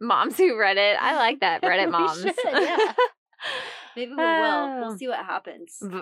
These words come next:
Speaker 1: write in. What do you want our podcast name to
Speaker 2: We already
Speaker 1: be?
Speaker 2: fucking tried to do the write-in
Speaker 1: <laughs>
Speaker 2: thing. It doesn't work.
Speaker 1: No one emails <laughs> us. We're not big enough yet.
Speaker 2: Fuck everybody.
Speaker 1: <laughs>
Speaker 2: Just kidding. We love you if you listen to
Speaker 1: Email
Speaker 2: us.
Speaker 1: us some good Reddit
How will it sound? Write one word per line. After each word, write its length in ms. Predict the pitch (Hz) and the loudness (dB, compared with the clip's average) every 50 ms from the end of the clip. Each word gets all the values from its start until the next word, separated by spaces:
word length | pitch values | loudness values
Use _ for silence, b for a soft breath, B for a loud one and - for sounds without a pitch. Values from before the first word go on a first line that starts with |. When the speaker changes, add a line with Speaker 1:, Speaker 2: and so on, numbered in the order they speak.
| - - | -10 -6
Speaker 1:
write 340 | 190 208 202 208 233 226 | 0 2 4 4 4 4
in. 420 | 208 220 196 190 180 175 170 180 185 _ | 2 0 0 0 -2 -4 -6 -8 -12 _
What 140 | - - 196 208 | -4 0 0 2
do 60 | 208 | 2
you 140 | 202 202 196 | 2 2 2
want 180 | 185 185 185 | 2 0 0
our 160 | 190 185 190 | 0 -2 -2
podcast 460 | - - 180 175 - - - 170 - - | -2 -2 -4 -4 -2 -4 -4 -4 -4 -8
name 180 | 170 165 165 - | -10 -8 -8 -8
to 60 | 269 | -6
Speaker 2:
We 60 | 320 | -4
already 180 | 403 415 - 339 | -4 -2 -2 -4
Speaker 1:
be? 40 | - | -6
Speaker 2:
fucking 220 | 254 214 - - | -8 -14 -16 -18
tried 340 | - - 147 - 151 151 - | -20 -16 -14 -14 -14 -14 -16
to 80 | 160 139 | -18 -14
do 160 | - 165 156 | -12 -12 -12
the 80 | 165 | -10
write-in 380 | 147 - 160 330 320 160 233 196 | -10 -8 -6 -6 -6 -6 -8 -10
Speaker 1:
<laughs> 40 | 170 | -10
Speaker 2:
thing. 220 | - 180 180 196 | -12 -14 -14 -14
It 60 | 226 | -14
doesn't 260 | 262 262 226 170 - - | -14 -16 -16 -18 -18 -16
work. 240 | 214 254 285 - 320 B B B B 494 349 220 | -16 -16 -16 -18 -20 B B B B -12 -8 -4
Speaker 1:
No 100 | 226 233 | -2 0
one 140 | 247 302 285 | 0 0 -2
emails 520 | 208 180 175 170 165 233 226 - - 233 - | -4 -6 -4 -4 -4 -4 -4 -8 -12 -10 -10
<laughs> 0 | |
us. 140 | 233 226 - - | -10 -10 -10 -10
We're 120 | 202 185 | -8 -6
not 220 | 180 202 214 208 | -4 -4 -4 -4
big 140 | - - - | -6 -10 -10
enough 220 | 156 - - - - | -8 -8 -8 -8 -6
yet. 160 | - - 220 - - | -4 -6 -6 -2 0
Speaker 2:
Fuck 180 | 370 381 359 - | 0 0 2 2
everybody. 540 | 370 349 285 330 294 - - 466 453 381 - - 466 508 494 466 523 466 - | 0 0 0 0 0 0 2 0 0 -2 0 2 2 2 2 2 0 0 0
Speaker 1:
<laughs> 480 | - 440 480 _ _ _ _ _ - | 0 -4 -4 _ _ _ _ _ -20
Speaker 2:
Just 180 | 214 214 - _ | -18 -18 -18 _
kidding. 280 | - - 117 107 - _ _ _ _ _ _ _ - | -18 -16 -16 -18 -20 _ _ _ _ _ _ _ -4
We 80 | - - | -2 0
love 200 | 403 403 415 - | 0 0 -2 -4
you 140 | - 349 | -6 -8
if 60 | 339 - | -8 -8
you 100 | - - | -10 -10
listen 300 | 156 170 - - - - | -12 -14 -16 -18 -18 -10
to 120 | - 190 | -6 -4
Speaker 1:
Email 300 | 240 262 277 320 330 330 | -2 0 2 2 2 4
Speaker 2:
us. 200 | 311 294 285 294 | 4 4 4 2
Speaker 1:
us 100 | 339 - | 2 0
some 200 | - 269 247 240 208 | -4 -6 -4 -2 2
good 240 | 254 254 254 247 226 | 2 4 4 4 2
Reddit 680 | 180 165 185 220 214 220 226 233 226 220 208 170 | -2 -2 0 2 2 4 4 4 4 4 4 2